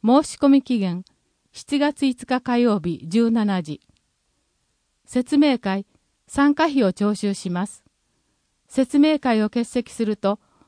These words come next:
防災体験キャンプには参加できません。日時、七月八日金曜日十九時から二十時。場所、中央公民館。問い合わせ、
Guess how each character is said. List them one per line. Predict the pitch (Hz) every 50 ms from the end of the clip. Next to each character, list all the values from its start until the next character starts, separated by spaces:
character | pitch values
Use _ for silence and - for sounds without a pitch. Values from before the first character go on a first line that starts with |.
| _ _
防 | 202 233 269 302
災 | - - 294 285 277
体 | - 277 277 277 247
験 | - 269 254 254 247
キ | 285
ャ | 247 233
ン |
プ | - - 190
に | 180 180
は | 180 180
参 | - - 202 214
加 | 214 - 190
で | 190 196
き | - -
ま | 196 190 180
せ | - - 175
ん。 | 165 147 - _ _ _ _ _ _ _ _ _ _ _ _ _ _ _ _ _ _ _ _
日 | 233 262 277 - 240 226
時、 | 190 185 196 202 - _ _ _ _ _ _ _
七 | - - - - 277 262
月 | 285 294 294 - 262 269
八 | 277 269 262
日 | - 262 254
金 | - - 254 254 247 247
曜 | 240 220 202 175
日 | 151 170 160 - _ -
十 | 180 247 285 262 233
九 | - 233
時 | 196 190 196
か | - 175
ら | 170 165 160
二 | 160 175 180
十 | 165 185 185 165 147
時。 | - - - - _ _ _ _ _ _ _ _ _ _ _ _ _
場 | - 185 220 226
所、 | - - 262 233 - _ _ _ _ _
中 | - - 262 277
央 | 285 285 285 277 262
公 | - 262 262 240 233
民 | 233 220 196 165
館。 | - _ - 160 147 - _ _ _ _ _ _ _ _ _ _ _ _ _ _ _ _ _ _ _ _ _ _ _ _ _ _ _ _
問 | - 247 269 277
い | 277
合 | 269 262 262
わ | 254 247
せ、 | - - 226 233